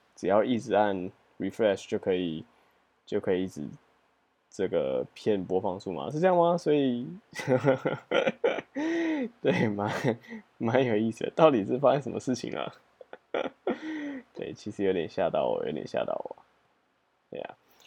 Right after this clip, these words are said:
好啦，那 anyway，就这样。那如果这个，这个，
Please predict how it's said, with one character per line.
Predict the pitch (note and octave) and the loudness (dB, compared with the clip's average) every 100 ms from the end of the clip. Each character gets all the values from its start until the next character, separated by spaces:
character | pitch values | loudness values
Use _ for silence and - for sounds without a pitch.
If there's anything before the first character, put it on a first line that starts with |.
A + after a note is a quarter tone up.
| - _ - | -20 _ 0
好 | F#2+ | 4
啦， | A#2 G#2 - | 4 4 -2
那 | A2 A2 G#2+ G#2 G2+ G2+ | -2 2 2 2 2 2
anyway， | E2+ A#2+ A#2+ G#2+ F#2 - | 2 2 2 2 0 -4
就 | - | -10
这 | G2+ | -2
样。 | G2 F2 | 0 0
那 | G2+ G2+ | 0 0
如 | G2+ G2+ | 0 0
果 | A2 G#2 F#2 F2+ F2 E2+ D#2+ D#2+ D#2 C2+ - | 0 4 6 6 6 4 2 0 -2 -4 -8
这 | - F#2+ F2 | -6 -2 -2
个， | - D#2 D2 C#2+ B1 B1 A#1 A#1 A#1 A#1+ _ _ _ _ - - _ _ _ _ _ _ - | 0 2 4 4 2 0 -2 -6 -8 -10 _ _ _ _ -12 -12 _ _ _ _ _ _ -16
这 | A1 | -10
个， | A#1+ A1 G1+ G1+ G1+ G1+ G1+ G1+ D#2 | -6 -6 -6 -8 -10 -10 -10 -12 -14